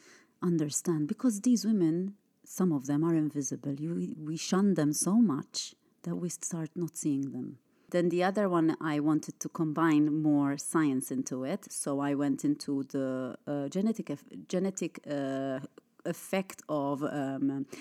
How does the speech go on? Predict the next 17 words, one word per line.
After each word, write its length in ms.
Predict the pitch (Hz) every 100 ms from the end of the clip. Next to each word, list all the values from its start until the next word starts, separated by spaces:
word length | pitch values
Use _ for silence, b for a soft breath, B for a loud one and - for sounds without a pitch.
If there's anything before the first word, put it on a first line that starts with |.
| B B
domestic 380 | 170 156 151 139
violence. 640 | 135 - - - - - - -
So 240 | - 139
there's 320 | 127 143 135
a, 260 | 147 139 - -
there's 300 | 147 139 160
one 240 | 165 156
theory, 540 | 151 - 170 180 185
there's 340 | 185 139 127 143
a 100 | 127
research 520 | 147 - 180 196 -
that's 340 | 156 151 - -
telling 420 | - 170 165 160
us 380 | 156 165 180 - - -
that, 240 | 135 - - -
like, 240 | - 139 135 -
with 180 | 151